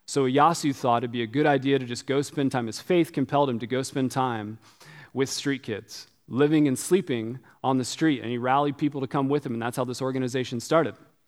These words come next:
Started with a few friends, and it went to fifteen friends, and it went to twenty friends, spending and sitting with kids that lived on the street in Ethiopia. And I'll never forget, this sticks out s-, to me so clearly in the story. He said,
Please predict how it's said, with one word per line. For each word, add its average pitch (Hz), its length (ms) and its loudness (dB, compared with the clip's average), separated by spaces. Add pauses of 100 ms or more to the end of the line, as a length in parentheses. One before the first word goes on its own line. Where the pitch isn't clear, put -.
(240)
Started 151 240 6
with 143 140 -2
a 127 40 -4
few 175 220 0
friends, 175 460 4
and 135 100 0
it 135 60 -8
went 135 160 -2
to 117 80 -8
fifteen 151 480 2
friends, 147 380 2
and 127 80 -2
it - 20 -4
went 113 140 -8
to 110 60 -12
twenty 160 300 2
friends, 143 480 0 (300)
spending 170 500 2
and 139 100 2
sitting 147 540 0 (320)
with 147 260 0
kids 143 220 0
that 117 100 -4
lived 135 160 -2
on 135 100 0
the 127 60 -2
street 127 240 -6
in 123 80 -8
Ethiopia. 117 500 -6 (380)
And 135 140 0
I'll 151 40 4
never 180 260 4
forget, 156 300 0
this 127 120 -6
sticks - 280 -4
out 139 200 2
s-, - 180 -12 (140)
to 131 100 -6
me 123 80 -2
so 156 160 -2
clearly 156 380 0
in 135 100 0
the 120 80 -4
story. 131 380 -4
He 117 80 -10
said, 120 260 -4